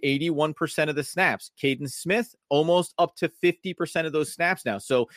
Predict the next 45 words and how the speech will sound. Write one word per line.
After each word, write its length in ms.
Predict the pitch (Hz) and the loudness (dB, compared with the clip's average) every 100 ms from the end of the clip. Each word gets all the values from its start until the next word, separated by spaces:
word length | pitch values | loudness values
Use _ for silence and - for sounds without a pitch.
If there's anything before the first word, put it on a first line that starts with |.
| - | -6
we 100 | 135 | -4
thought 280 | - 175 226 | 2 2 2
that 120 | 214 | 0
this 160 | 185 156 | -6 -8
is 80 | 139 | -8
kinda 380 | - 175 180 160 | -2 -2 -2 -2
gonna 220 | 165 151 | -4 -4
be 200 | 135 151 | -4 -2
where 220 | 135 143 | 2 2
we're 160 | 131 127 | 2 -2
trending 460 | - 135 147 175 | -2 -2 -2 -4
here, 300 | 156 190 208 - - | -2 0 0 -4 -4
reducing 640 | 131 113 127 151 156 165 | -2 -2 -2 -2 0 -4
his 300 | 135 151 135 | -2 -2 0
numbers 280 | 139 143 143 | -2 -2 -2
a 60 | 135 | 0
little 220 | 147 147 | 0 2
bit. 180 | 165 131 | 2 2
That 160 | 123 | 2
is 220 | 139 139 | 2 2
Evan 260 | 117 123 117 | 2 -2 0
Ingram 320 | 131 147 190 | -2 0 0
and 140 | 120 - | -2 -4
elevating 580 | 151 151 156 135 147 143 | 0 2 4 4 2 0
some 160 | - 139 | -4 -2
of 20 | |
the 80 | 135 | 0
other 140 | 127 | 0
tight 260 | - 127 117 | 0 0 2
ends. 300 | 147 196 - - - 127 _ | 2 0 -6 -16 -20 -20 _
Evan 220 | 160 180 202 | 2 4 4
Ingram 200 | 180 143 | 2 2
stays 240 | 175 120 | 2 4
right 180 | 131 170 | 2 2
in 60 | |
the 60 | 170 | 0
same 200 | - 156 | -2 -2
spot 320 | - 151 143 | 0 2 2
that 60 | 131 | -2
he 60 | 127 | 0
did 220 | 139 120 | 0 0
from 160 | 127 | -4
the 80 | 117 | -2
week 240 | 120 143 - | -2 -2 -2
prior, 480 | 165 196 147 117 | 0 4 4 2